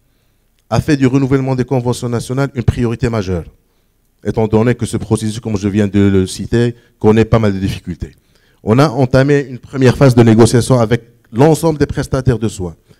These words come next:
Une phase qui a commencé avec les C H U et les segments au mois de septembre,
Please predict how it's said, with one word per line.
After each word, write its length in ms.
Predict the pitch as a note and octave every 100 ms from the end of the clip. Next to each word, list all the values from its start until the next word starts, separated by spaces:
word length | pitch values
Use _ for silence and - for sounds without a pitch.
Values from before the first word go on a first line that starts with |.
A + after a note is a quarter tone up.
| _ _ _ _ _ _
Une 140 | A#2 A2+
phase 240 | C#3+ A#2+
qui 140 | -
a 40 | A2+
commencé 720 | B2+ A#2 A#2 - B2 A2+ F2+ _ _ _ _ _ _ _ _ _ _ _ _ _ _ _ -
avec 300 | A2+ A#2 A2
les 60 | A2+
C 140 | B2
H 200 | A2 -
U 40 |
et 40 | A2+
les 60 |
segments 420 | G#2 A2 A2+ A2+ G2
au 40 |
mois 140 | G2+
de 40 | G#2
septembre, 500 | G2+ - B2 C#3